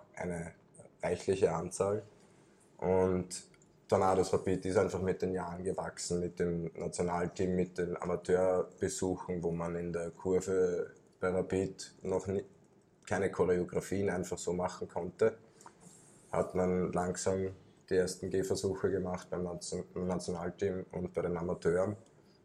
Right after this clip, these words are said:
Und so ist die Gruppe gewachsen und auch immer mehr in diese Materie Ultras und Block West hineingewachsen.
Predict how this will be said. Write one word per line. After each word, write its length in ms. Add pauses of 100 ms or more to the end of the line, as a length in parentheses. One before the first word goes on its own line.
(100)
Und 180
so 160
ist 240
die 120
Gruppe 360
gewachsen 500
und 180
auch 120
immer 160
mehr 240
in 100
diese 200
Materie 600
Ultras 480
und 200
Block 220
West 380
hineingewachsen. 1040